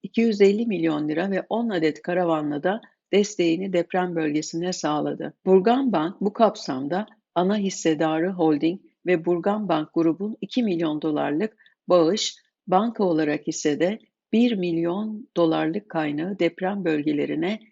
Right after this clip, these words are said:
aktardı. Türk Ekonomi Bankası bugüne kadar ulaştırdığı yardımların yanı sıra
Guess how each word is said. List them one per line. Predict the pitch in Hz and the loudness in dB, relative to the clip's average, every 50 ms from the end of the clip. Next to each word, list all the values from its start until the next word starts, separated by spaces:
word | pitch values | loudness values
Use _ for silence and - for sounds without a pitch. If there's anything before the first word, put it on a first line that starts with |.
| _ _ _ _ | _ _ _ _
aktardı. | - 180 170 - - 156 143 135 139 - - 143 147 - _ _ _ _ _ - | -4 -4 -4 -4 -4 -4 -4 -2 -4 -6 -8 -10 -12 -14 _ _ _ _ _ -2
Türk | - 262 277 - | 0 0 2 2
Ekonomi | 277 254 - 262 254 254 262 277 294 254 | 0 2 4 4 4 4 4 2 2 2
Bankası | 220 180 170 165 - 165 151 - - 214 196 | 2 2 2 2 0 -2 -2 0 0 0 0
bugüne | 233 220 240 226 202 170 165 | 0 0 0 0 0 -2 -2
kadar | - 160 147 151 160 190 214 - | -2 -4 -2 0 -2 -2 -2 -2
ulaştırdığı | - 180 165 165 165 - - - 165 160 156 156 190 208 | 0 2 4 4 2 0 -2 -2 -2 -2 0 0 0 2
yardımların | 220 208 180 156 156 147 156 151 156 151 147 147 147 147 | 2 2 2 0 0 -2 -2 -2 -2 -2 -2 -2 -4 -4
yanı | 151 151 160 190 190 | -4 -6 -6 -8 -10
sıra | - - - 139 143 160 202 | -10 -10 -8 -6 -4 -4 -4